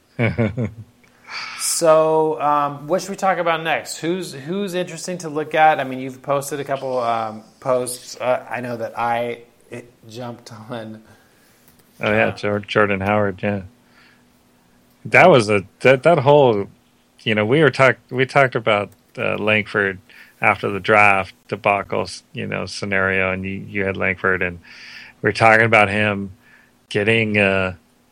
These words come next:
Speaker 1: you know, all the touches there, and, and to see him, you know, uh, suddenly just be gone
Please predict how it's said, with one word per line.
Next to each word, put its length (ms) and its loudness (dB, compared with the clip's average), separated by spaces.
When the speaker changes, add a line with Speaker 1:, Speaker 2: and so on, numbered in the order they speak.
Speaker 1:
you 100 -4
know, 140 0
all 260 4
the 60 2
touches 460 0
there, 480 4
and, 240 -6
and 600 0
to 100 -6
see 360 0
him, 380 -2
you 100 -4
know, 120 -2
uh, 180 -4
suddenly 560 0
just 240 -8
be 140 -2
gone 720 0